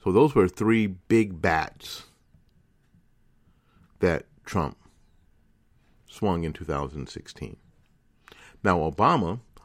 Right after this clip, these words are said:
also called for the end of wars, right? Actually, strangely enough, also called for an end of illegal immigration. <laughs> See, ain't that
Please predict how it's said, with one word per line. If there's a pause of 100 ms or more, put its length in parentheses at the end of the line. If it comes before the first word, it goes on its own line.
(120)
also
called
for
the
end
of
wars, (380)
right? (760)
Actually,
strangely
enough,
also
called
for
an
end
of
illegal
immigration. (1700)
<laughs>
See,
ain't
that